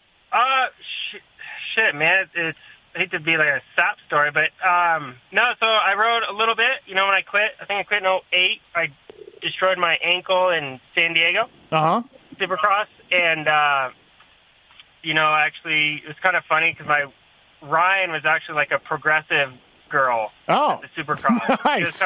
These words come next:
Speaker 1: kinda funny.
Speaker 2: Nice. Yeah, yeah.
Speaker 1: And so, uh, <laughs> it was just kinda funny, and so I broke my ankle, and I had, like, I was living in my motorhome,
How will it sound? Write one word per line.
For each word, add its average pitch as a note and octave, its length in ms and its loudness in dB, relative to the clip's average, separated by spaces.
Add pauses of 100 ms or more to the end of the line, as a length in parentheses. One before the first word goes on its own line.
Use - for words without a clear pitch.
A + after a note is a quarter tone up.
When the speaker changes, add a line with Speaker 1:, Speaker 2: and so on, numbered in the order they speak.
(100)
Speaker 1:
kinda F3+ 140 0
funny. D#3 140 2
Speaker 2:
Nice. - 340 -2
Yeah, F3 240 4
yeah. D#3+ 160 4
Speaker 1:
And D#3+ 100 -6 (120)
so, F#3+ 80 2
uh, D#3+ 640 4 (220)
<laughs> - 80 2 (500)
it F3+ 40 0
was F3+ 120 0
just F3 120 -4
kinda F#3+ 280 2
funny, G3 260 2
and F3 120 -4
so F3 80 2
I E3 40 2
broke F3 240 0
my E3+ 100 4
ankle, F3 280 0
and E3 100 2
I D3+ 100 4
had, D#3 120 0
like, D3+ 240 0 (260)
I D#3 80 -2
was D3+ 100 -2
living F3+ 200 -2
in E3 60 0
my C#3+ 100 2
motorhome, D3+ 720 0